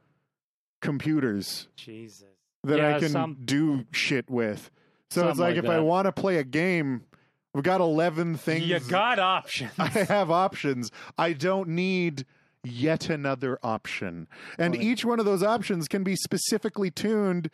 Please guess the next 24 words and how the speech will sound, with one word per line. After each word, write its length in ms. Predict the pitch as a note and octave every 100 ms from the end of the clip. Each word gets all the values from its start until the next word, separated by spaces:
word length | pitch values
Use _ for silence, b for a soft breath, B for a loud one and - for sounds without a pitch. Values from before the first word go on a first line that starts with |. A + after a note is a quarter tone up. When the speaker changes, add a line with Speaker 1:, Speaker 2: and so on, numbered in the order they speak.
| B B -
Speaker 1:
to 160 | F#3+
a 40 | F3+
specific 680 | - G3 F#3 G#3 E3+ E3 -
task 600 | F#3+ G#3 D3+ B2+ - - B B
and 140 | C#3+ D3+
used 260 | G#3 G3+
in 60 | E3+
a 60 | D#3+
certain 300 | E3+ F3 E3
way. 160 | G#3+
Like, 200 | C#3+ C3+ B B B
one 180 | B2 D3+
of 60 |
my 140 | E3+ E3
Pis 520 | D#3+ C#3+ D3 D3 C#3 B B B _
is 680 | C3+ C3+ C3+ C3+ C3+ B2+ C#3+ _
my, 760 | C#3+ C3 C3+ C3+ C3+ C3+ C3 C3
i-, 40 |
is 460 | C#3 C3 C3 C3 A#2+
just 380 | A#2 C3 - -
a, 480 | B2+ B2 A#2+ A#2+ A#2+
an 160 | B2 B2+
emulation 540 | D3 D3 D3 E3 C3
station, 400 | A2+ A2+ F#2+ -